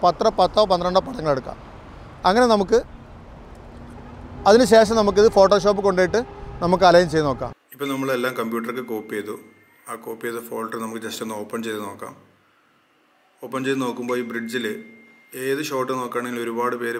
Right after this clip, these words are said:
Speaker 2: ബ്രിഡ്ജിൽ ഇങ്ങനെ കറങ്ങി നടക്കുന്നത് കാണാം. ആളുകൾ ഒരിക്കലും ഒഴിവായി പോയില്ല ബ്രിഡ്ജിൽ നിന്ന്. എപ്പോഴും ഇങ്ങനെ കുറേ ആൾക്കാർ പിക്ചർ എടുത്തുകൊണ്ട് സെൽഫി എടുത്തുകൊണ്ടൊക്കെയുള്ള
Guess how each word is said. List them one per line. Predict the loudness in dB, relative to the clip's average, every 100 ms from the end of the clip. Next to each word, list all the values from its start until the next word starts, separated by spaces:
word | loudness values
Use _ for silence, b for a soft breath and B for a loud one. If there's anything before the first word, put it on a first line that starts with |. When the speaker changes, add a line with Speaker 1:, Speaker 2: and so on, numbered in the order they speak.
| -8
Speaker 2:
ബ്രിഡ്ജിൽ | -8 -8 -6
ഇങ്ങനെ | -4 -2 -4 -6
കറങ്ങി | -8 -8 -8
നടക്കുന്നത് | -10 -10 -14 -14
കാണാം. | -16 -20 _ _ _ _ _ -14
ആളുകൾ | -8 -6 -6
ഒരിക്കലും | -6 -6 -4
ഒഴിവായി | -2 -2 -4 -4
പോയില്ല | -8 -8
ബ്രിഡ്ജിൽ | -12 -12
നിന്ന്. | -12 -10
എപ്പോഴും | -8 -6
ഇങ്ങനെ | -8 -6
കുറേ | -6
ആൾക്കാർ | -6 -8 -10 -10
പിക്ചർ | -12 -8 -8
എടുത്തുകൊണ്ട് | -8 -12 -12
സെൽഫി | -14 -12 -14
എടുത്തുകൊണ്ടൊക്കെയുള്ള | -12 -14 -14 -12 -12